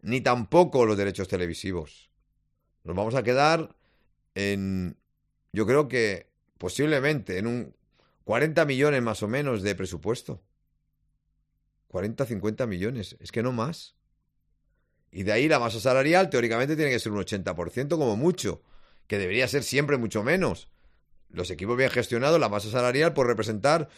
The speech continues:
un sesenta y cinco, setenta por ciento, nunca un ochenta, un noventa, como ha representado en alguna ocasión, casi el cien por cien en la época de Ramón Robert. Porque claro, entonces no tienes para nada más.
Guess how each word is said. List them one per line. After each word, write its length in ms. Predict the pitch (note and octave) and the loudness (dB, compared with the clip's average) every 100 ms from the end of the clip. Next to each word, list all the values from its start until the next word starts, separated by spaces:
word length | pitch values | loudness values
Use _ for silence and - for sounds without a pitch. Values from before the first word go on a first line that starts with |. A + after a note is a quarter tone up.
| - - _ | -20 -20 _
un 200 | - C#3 | -6 -4
sesenta 340 | A2+ A2+ A#2 G#2+ | -2 -2 0 0
y 80 | G#2 | -2
cinco, 260 | D3 D3 | 0 2
setenta 380 | A#2+ G#2+ B2 D3 | 2 0 0 0
por 140 | A#2+ | -2
ciento, 340 | F2+ A#2+ D3 A2+ | -4 -4 -2 0
nunca 320 | A#2 E3+ F3+ | 0 2 4
un 100 | D#3+ | 4
ochenta, 320 | A#2 A#2 C3 | 2 -2 0
un 80 | D3+ | 0
noventa, 320 | F#3 G#3 E3+ | 0 0 0
como 160 | B2 A2+ | 0 2
ha 40 | |
representado 520 | C#3 C3+ A2+ E2 G#2 | 0 0 -4 -4 -2
en 60 | D3 | -2
alguna 220 | G#2 G#2+ | -2 -2
ocasión, 480 | D3+ D3+ F#2 A2 D3+ _ _ _ _ - | -2 -2 -2 -2 -4 _ _ _ _ -4
casi 260 | B2 A#2 | -2 0
el 80 | G#2+ | -2
cien 240 | F#2+ B2 C3 | 2 0 4
por 160 | F3+ | 2
cien 320 | - B2+ F3 | 2 0 2
en 80 | C#3 | 0
la 60 | G#2 | 0
época 260 | F#2+ A#2+ | 0 2
de 80 | D3+ | 2
Ramón 220 | C3 G2+ | 2 0
Robert. 420 | B2+ C3+ C3 A3 - _ _ _ _ _ _ _ _ _ _ _ _ _ _ _ _ _ | 0 0 -2 -4 -16 _ _ _ _ _ _ _ _ _ _ _ _ _ _ _ _ _
Porque 200 | G#2 F#2 | -6 -2
claro, 120 | F#2+ | -2
entonces 320 | B2 G#2+ C3 G#2+ | 0 0 0 0
no 140 | B2+ | 0
tienes 260 | A#2 D3 - | 0 -2 -2
para 220 | A2+ F2 | -2 -2
nada 240 | F#2 B2 | -4 -4
más. 360 | G2+ D#3+ - | -6 -8 -12